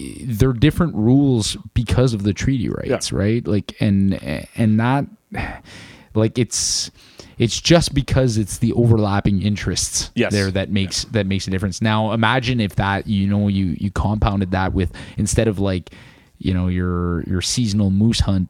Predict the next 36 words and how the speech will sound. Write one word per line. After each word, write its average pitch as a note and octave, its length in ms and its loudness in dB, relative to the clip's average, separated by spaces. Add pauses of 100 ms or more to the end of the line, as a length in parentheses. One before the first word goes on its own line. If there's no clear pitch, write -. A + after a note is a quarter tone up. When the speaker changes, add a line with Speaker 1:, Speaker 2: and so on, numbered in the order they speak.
(140)
Speaker 1:
that, F#2 140 -2 (140)
y-, F#2 180 -4 (160)
y-, - 200 -6 (140)
you G#2 140 0
know, F#2 140 0
that F#2 120 0
you F#2+ 180 -2
Speaker 2:
Mm. - 20 2
Speaker 1:
do, A2 360 4 (280)
Speaker 2:
Connected A2 280 2
Speaker 1:
it, - 40 -12
Speaker 2:
to C#3 60 8
a - 20 10
Speaker 1:
there's, C3 100 8
like, G2+ 100 4
Speaker 2:
livelihood. F2+ 380 2
Speaker 1:
it's A#2+ 160 2
a A2+ 80 4
livelihood G2 580 4
Speaker 2:
Yeah. D#2+ 120 0
Speaker 1:
now. D2 260 0
Like, F2+ 320 0
y-, - 80 -4
you're A#2+ 240 4
just B2+ 240 2
asking G#2 500 4
for F#2 140 0
tensions F2+ 540 0
there. C#2 200 0
So F#2+ 280 2
Speaker 2:
Something F#2+ 320 0
happened, D#2 460 -2
yeah. B2 320 6
Speaker 1:
Yeah. F#2 60 2
So, B2+ 480 6
uh, C#3 380 2